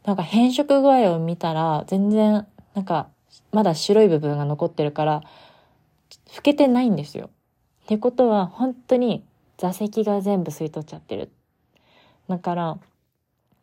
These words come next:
もうなんか、やばいって思って、どうやってお手入れしたらいいんだろうみたいな。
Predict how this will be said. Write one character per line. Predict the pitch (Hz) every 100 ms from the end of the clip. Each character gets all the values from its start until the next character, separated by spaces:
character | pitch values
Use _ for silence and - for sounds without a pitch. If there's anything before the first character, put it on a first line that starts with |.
| _
も | 190
う | 180
な | 190
ん |
か、 | 190 - - _ _ _ -
や | 175 208
ば | 330 480
い |
っ | -
て | - 160
思 | 151
っ | 151
て、 | - 147 - _ _ _ _ _ _ _
ど | 202 285
う |
や | 427
っ | 294
て | 185
お | 175
手 | 185
入 | 180
れ | 196
し |
た | 190
ら | 175
い | 175
い |
ん | 160
だ | -
ろ | -
う | -
み |
た | -
い | -
な。 | -